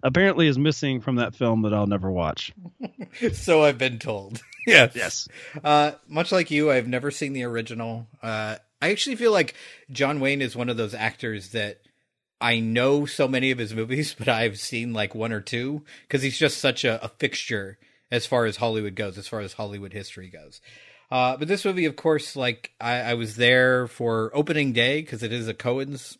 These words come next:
Speaker 2: Coen's Brothers, Coen's Brothers movie. So, you know, it's, it's dependable, if nothing else. Like, you can almost guarantee you're gonna have an enjoyable time at the movies with the Coens. Like, they've made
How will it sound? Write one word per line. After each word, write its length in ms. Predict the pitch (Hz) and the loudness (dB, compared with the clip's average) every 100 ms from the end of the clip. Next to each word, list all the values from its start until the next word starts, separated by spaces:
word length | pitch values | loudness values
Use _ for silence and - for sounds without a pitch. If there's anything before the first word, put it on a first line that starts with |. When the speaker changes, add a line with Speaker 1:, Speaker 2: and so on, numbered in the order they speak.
| _ | _
Speaker 2:
Coen's 280 | - 135 143 | -6 -6 -4
Brothers, 580 | 151 139 139 143 143 147 _ | -6 -6 -6 -6 -6 -8 _
Coen's 300 | - 139 143 | -2 0 0
Brothers 280 | 143 143 135 | -2 -4 -4
movie. 280 | 143 143 147 | -6 -4 -6
So, 340 | - 123 113 - - - - _ _ - | -2 -2 -2 -6 -20 -20 -20 _ _ -2
you 80 | |
know, 280 | 131 117 120 - _ _ _ _ - | 2 2 0 -10 _ _ _ _ -8
it's, 240 | 135 - | -8 -6
it's 180 | 143 - | -8 -2
dependable, 680 | 143 - 151 151 120 104 98 | -2 0 0 2 2 0 -4
if 140 | 123 127 | -6 -2
nothing 320 | 117 123 107 | -2 0 -4
else. 260 | 95 - 120 | -6 -6 -4
Like, 220 | 104 - - - _ _ _ _ _ - | -4 -6 -20 -20 _ _ _ _ _ -14
you 220 | - 139 | -4 0
can 140 | 165 | 2
almost 320 | 151 165 151 | 2 2 0
guarantee 840 | 135 143 131 107 135 127 120 117 - | 2 2 2 -2 -4 -4 -4 -8 -8
you're 200 | 120 117 | -6 -4
gonna 140 | 120 | -2
have 360 | 110 117 107 101 _ _ _ | 0 0 -2 -6 _ _ _
an 100 | 123 | -4
enjoyable 540 | 117 104 120 135 123 110 | -2 0 2 2 0 -2
time 400 | 123 113 107 107 | 2 2 2 -2
at 120 | 98 | -6
the 80 | 110 | -4
movies 440 | 107 104 98 95 | -2 -4 -8 -8
with 120 | 104 | -10
the 60 | 95 | -8
Coens. 500 | 113 98 90 87 - | -6 -8 -10 -16 -10
Like, 160 | 101 | -10
they've 200 | 98 120 | 0 0
made 300 | 127 143 123 | 2 -2 -4